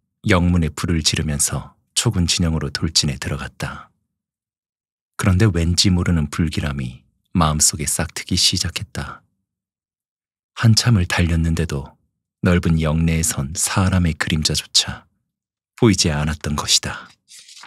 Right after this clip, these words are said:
소각은 그제야 적의 계략에 빠진 것을 깨닫고 급히 말머리를 돌려 퇴각하려고 했으나 때는 이미 늦었다. 사방에서 횃불과 함성이 동시에 일어나며 초군들이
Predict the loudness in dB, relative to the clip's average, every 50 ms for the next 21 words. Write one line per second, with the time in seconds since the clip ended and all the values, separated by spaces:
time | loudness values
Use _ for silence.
0 | -20 -20 _ _ _ _ _ _ -20 -20 _ _ _ _ _ _ _ _ _ _
1 | _ _ -2 0 2 4 4 4 4 2 2 2 0 0 0 0 -2 -4 -6 -6
2 | -4 -2 0 0 0 0 0 -2 0 0 0 0 -2 -4 -2 0 0 0 2 2
3 | 0 0 0 -2 -2 -4 -6 -6 -6 -4 -4 -6 -8 -8 -10 -10 -10 -10 -14 -16
4 | _ _ _ _ _ _ _ _ _ -20 -20 _ _ -2 -2 0 0 0 0 2
5 | 2 4 4 4 4 4 4 2 0 -2 -2 -2 -2 -2 -2 0 0 -2 -4 -4
6 | -4 -4 -4 -4 -4 -4 -6 -4 -4 -4 -4 -4 -4 -4 -4 -4 -6 -6 -6 -8
7 | -12 -16 _ _ _ _ _ _ _ _ _ _ _ _ _ _ _ _ -8 _
8 | 2 2 4 4 2 0 -2 -4 -4 -6 -8 -6 -6 -6 -6 -6 -10 -16 -16 -16
9 | -16 -18 -20 _ _ _ _ _ _ _ _ _ _ _ _ _ _ _ _ _
10 | _ _ _ _ _ _ _ _ _ _ _ _ _ -8 0 4 4 6 6 6
11 | 4 4 4 4 2 -2 -2 -2 -4 -4 -2 0 -2 0 0 -2 -2 -2 0 0
12 | 2 2 2 2 2 0 0 -2 -2 -2 0 0 0 2 2 2 2 2 0 0
13 | 0 -2 -2 -2 -2 -4 -6 -8 -10 -12 -18 _ _ _ _ _ _ _ _ _
14 | -2 0 2 2 4 4 4 2 0 -2 -6 -8 -14